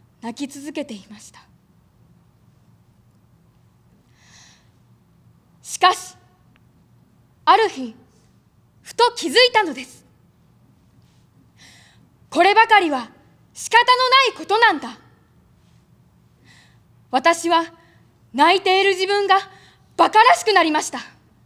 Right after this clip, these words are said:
泣いたからといって目が良くなるわけじゃない。泣いて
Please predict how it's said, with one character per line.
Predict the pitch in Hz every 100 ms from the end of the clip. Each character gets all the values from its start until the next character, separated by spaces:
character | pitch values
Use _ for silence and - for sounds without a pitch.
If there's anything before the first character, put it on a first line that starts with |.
| _ _ _ _ _ _ _ _ _ _ _ _ _ _ _ _ _ _ _ _ _
泣 | 269 381
い | 466
た | 508
か | 466
ら | 427
と | 370 311
い |
っ |
て | 294 - 302 - _ _ _ _ _ _
目 | 302
が | 330 262 - _ _ _ _ _
良 | 311
く | 440 359
な | 330
る | 453
わ | 480 392
け | 349
じ |
ゃ | 294
な | 269 330
い。 | 277 _ _ _ _ _ _ _ _ _ _ _ _ _ _ -
泣 | 294 392
い |
て | 440 480